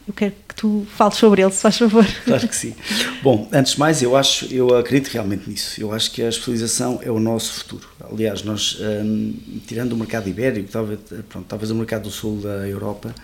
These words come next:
Speaker 2: eh, se nós repararmos no norte da Europa, é, é essa a tendência que tem, que tem evoluído, não é? Portanto,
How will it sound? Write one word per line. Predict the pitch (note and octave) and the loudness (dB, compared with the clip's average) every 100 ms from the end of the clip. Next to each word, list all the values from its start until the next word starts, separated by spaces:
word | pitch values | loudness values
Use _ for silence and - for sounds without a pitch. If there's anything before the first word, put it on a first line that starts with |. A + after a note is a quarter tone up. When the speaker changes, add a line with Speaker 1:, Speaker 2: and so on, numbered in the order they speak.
| - - - - - - | -20 -20 -20 -20 -20 -8
Speaker 2:
eh, | G#2 A2 A2+ | -2 -2 -2
se | A2 - | -4 -4
nós | A#2 - | -4 -4
repararmos | A#2+ A#2 A#2 G#2+ | -2 -2 -2 -2
no | |
norte | A2+ A2+ - | -2 -2 -4
da | A2+ A2 | -4 0
Europa, | G#2+ G#2+ A2+ A2+ A#2 | 0 0 -2 -4 -6
é, | - A2 A2+ A2 | -6 -4 -2 -2
é | A2+ | -2
essa | A2+ A2 A#2 | -2 -2 -4
a | |
tendência | - A#2 A2 A2 - A2+ | -2 -2 -2 -4 -4 -6
que | - | -8
tem, | - A2 G#2+ | -4 0 0
que | G#2+ - | -2 -4
tem | A2 G#2 G#2+ G#2 | -4 -2 -2 -2
evoluído, | G2 F#2+ F#2 F2+ | -4 -10 -12 -12
não | G2+ G2+ | -12 -12
é? | |
Portanto, | G2 - - G2+ - | -14 -12 -8 -8 -8